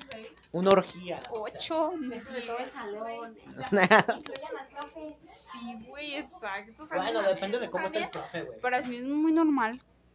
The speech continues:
Speaker 1: Obviamente, si no tienes pareja, obviamente, güey, pues, no vas a fallarle en ese momento.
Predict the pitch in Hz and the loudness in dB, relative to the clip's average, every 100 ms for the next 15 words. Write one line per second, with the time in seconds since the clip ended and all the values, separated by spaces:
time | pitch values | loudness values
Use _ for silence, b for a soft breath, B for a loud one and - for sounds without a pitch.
0 | - - 247 269 277 311 269 240 254 294 | 0 6 6 6 2 -2 -2 -4 -4 -2
1 | 269 226 233 311 277 247 262 277 269 262 | 0 0 0 -4 -4 -8 -8 -8 -6 -8
2 | 214 202 - 214 214 233 277 254 208 208 | -10 -10 -10 -6 -4 -2 -4 -4 -4 -4
3 | 233 240 269 247 226 | -6 -10 -10 -8 -8